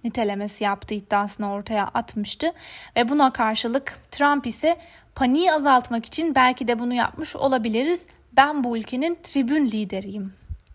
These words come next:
diye konuştu. Washington Post gazetesi de bugün ağırlıklı olarak Trump'ın virüs konusunda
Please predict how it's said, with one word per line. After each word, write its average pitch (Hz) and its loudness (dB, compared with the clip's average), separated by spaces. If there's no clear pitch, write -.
diye 214 2
konuştu. - -6
Washington 320 4
Post 311 2
gazetesi 269 0
de 302 6
bugün 254 0
ağırlıklı 233 0
olarak 247 2
Trump'ın 240 0
virüs 269 2
konusunda 233 2